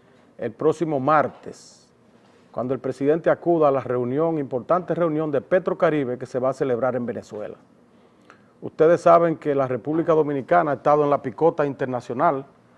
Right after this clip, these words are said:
con esto de la sentencia del Tribunal Constitucional y, eh, que ha sido condenado por el caricom, eh,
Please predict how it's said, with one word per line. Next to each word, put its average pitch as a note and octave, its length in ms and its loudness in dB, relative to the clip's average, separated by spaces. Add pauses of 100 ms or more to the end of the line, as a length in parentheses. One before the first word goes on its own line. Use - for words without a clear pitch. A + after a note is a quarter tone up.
(300)
con B2+ 180 -4
esto D#3 240 0
de D#3 60 2
la D3 100 4
sentencia D3 680 0
del C3 180 -6
Tribunal C#3+ 420 -2
Constitucional D#3 840 -2 (880)
y, G3 440 0 (400)
eh, D3 420 -2
que E3+ 80 6
ha D#3 40 6
sido F3+ 300 4
condenado D3 720 2
por B2+ 140 -4
el A#2 100 -4
caricom, B2+ 560 -2 (880)
eh, A2 580 -6